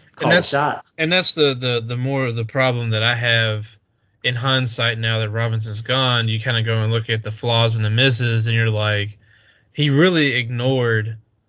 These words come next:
Speaker 2: the wide receiver position and the offensive line position, and look where,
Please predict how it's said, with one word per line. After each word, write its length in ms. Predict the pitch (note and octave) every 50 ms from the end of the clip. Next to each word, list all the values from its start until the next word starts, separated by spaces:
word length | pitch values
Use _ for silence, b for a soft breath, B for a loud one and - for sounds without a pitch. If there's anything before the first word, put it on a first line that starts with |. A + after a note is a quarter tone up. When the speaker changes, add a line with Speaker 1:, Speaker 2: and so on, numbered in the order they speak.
| _ _ _ _ _ _
Speaker 2:
the 80 | - A#2+
wide 160 | A#2 A#2+ B2
receiver 480 | A#2 A2+ A2 - - C3 B2 A#2 A2+ G#2+
position 720 | G#2+ - A2 A2 A2+ A2 A2 A2 - A2+ G#2+ G#2+ G#2 G2+ -
and 500 | - A#2+ A#2+ A#2 A#2 A2+ A2 A2 G#2+ G#2+ G#2
the 540 | A2 A2 A2 A2 A2 G#2+ G#2+ G#2 G#2 G2+ - -
offensive 380 | A#2+ C3 A#2+ B2 A2 - G#2+
line 280 | G#2+ G#2+ A#2+ A#2+ A#2+ A#2
position, 560 | A2+ A2 G2+ G2+ G#2 G2+ - - A2+ G#2 G#2
and 260 | - G#2+ A2 A2 A2+
look 200 | A#2+ C3 B2 B2
where, 240 | C3 A#2+ A2+ A2 G#2+